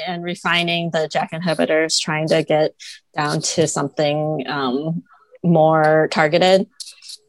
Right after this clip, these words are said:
is probably, you know, hopefully where we're headed. Um, I don't, you know, as far as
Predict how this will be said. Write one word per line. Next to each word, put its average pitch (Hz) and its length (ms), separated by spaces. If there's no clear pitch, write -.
is 165 140
probably, 160 840
you 160 100
know, 165 40
hopefully 180 540
where 180 340
we're 175 140
headed. 180 440
Um, 151 560
I 427 80
don't, 508 320
you 247 120
know, 233 120
as 240 160
far 254 140
as 240 260